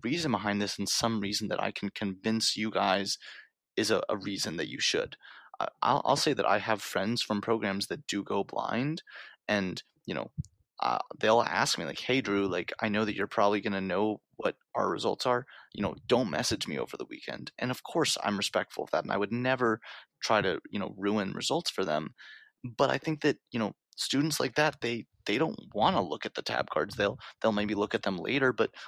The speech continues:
when they're at the tournament, they're taking it, you know, exactly as you said, and they're focusing on the next task at hand. And I don't really think that it's harmful to those teams. I think it is harmful to teams that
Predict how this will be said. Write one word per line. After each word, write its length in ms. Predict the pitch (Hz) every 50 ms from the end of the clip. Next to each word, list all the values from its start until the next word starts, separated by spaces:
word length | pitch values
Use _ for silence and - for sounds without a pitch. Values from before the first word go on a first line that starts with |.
| - -
when 140 | 113 104
they're 180 | 95 113 143 156
at 80 | - -
the 80 | -
tournament, 380 | - - 156 156 151 131 107 -
they're 120 | 104 101
taking 480 | 98 - - 139 131 - - 120 113 113
it, 160 | 117 113 - _ - - - - _ - -
you 80 | 101
know, 140 | 92 82 - _ _ _ -
exactly 500 | - 107 104 110 101 107 - - 127 123
as 100 | 117 113
you 60 | 113
said, 220 | - - 147 147
and 100 | 120 110
they're 160 | 110 101 - - -
focusing 340 | - 80 - - - -
on 60 | 110 107
the 80 | 104
next 260 | 101 107 113 - -
task 260 | - 110 117 117 - -
at 80 | 107
hand. 460 | 117 - - 160 - - - - - - - - - - - - - - -
And 80 | 113
I 200 | 110 117 117 123 _
don't 260 | - 131 135 165 - -
really 180 | 143 147 135
think 200 | - 131 120 -
that 80 | - -
it's 120 | 123 -
harmful 520 | - - - 113 113 113 107 107 - 104 -
to 160 | - - 92 - -
those 340 | - - 80 82 76 - -
teams. 560 | - - - 123 120 110 98 90 101 - - - - - - - - - - -
I 60 | 113
think 320 | - - 107 107 101 -
it 100 | 95 80
is 140 | 104 110 -
harmful 480 | - - 104 95 95 98 - 98 98 95
to 160 | - - -
teams 520 | - - 101 90 92 78 78 76 - - _ - - - _ -
that 460 | 104 104 - 104 95 82 - - -